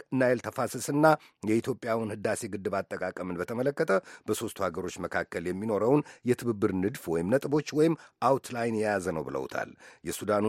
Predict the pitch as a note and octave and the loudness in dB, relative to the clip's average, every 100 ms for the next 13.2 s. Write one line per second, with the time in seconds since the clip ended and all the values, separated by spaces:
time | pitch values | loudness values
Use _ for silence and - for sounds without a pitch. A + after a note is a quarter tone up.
0 | A2+ G#2+ G#2+ F#2+ D3 C#3+ - D#3 C#3+ C#3 | 0 0 0 4 4 4 2 -6 -2 -2
1 | - C3 F#2+ D#2+ D#2 D#2 C2+ A1+ - - | 0 0 0 -2 -4 -2 -4 -6 -18 -4
2 | D3 E3+ F3+ D3+ D3 B2+ - - C#3 A#2+ | 0 2 2 2 2 2 0 2 4 4
3 | - - F#2 E2+ A#2 F#2+ G#2+ A#2+ _ G#2 | 0 0 0 0 0 2 2 0 _ -4
4 | F2 D2+ G2+ - F2 E2+ E2+ - - _ | -4 -4 -8 -8 -8 -2 0 0 -6 _
5 | G2+ F#2+ D2+ - _ - F#2 F2 E2+ F#2+ | -4 -2 -2 -4 _ -10 -6 -4 -2 -2
6 | D#2+ C#2+ - - - - F3+ - G#3+ - | -2 -4 -6 -16 -18 0 0 2 -2 0
7 | C#3+ C#3+ C#3+ D3 - A#2+ G2+ B2+ B2 A2+ | 6 6 6 0 0 0 2 0 -2 -4
8 | A2 A2+ G2 G2+ G2 G#2 E2+ F2 B2 E3+ | -2 -2 -2 -4 -2 -2 -2 0 0 0
9 | - - - G#2 C#3 - - C3+ A#2+ C#3 | -8 -20 -2 4 4 4 2 2 -2 0
10 | G2+ F2+ G2+ A#2+ G2+ G2 F#2+ F2 F2 E2 | 0 0 0 -2 -2 -6 -6 -6 -4 -4
11 | D#2+ D#2+ D#2+ A#2+ A2 A2 G2 E2+ E2+ C3 | -4 -4 -4 0 0 0 -2 0 0 0
12 | - - - A#2 A#2+ - D3+ - C3+ F#2 | -2 -12 4 4 4 -2 -8 -2 -2 0
13 | A2 | 0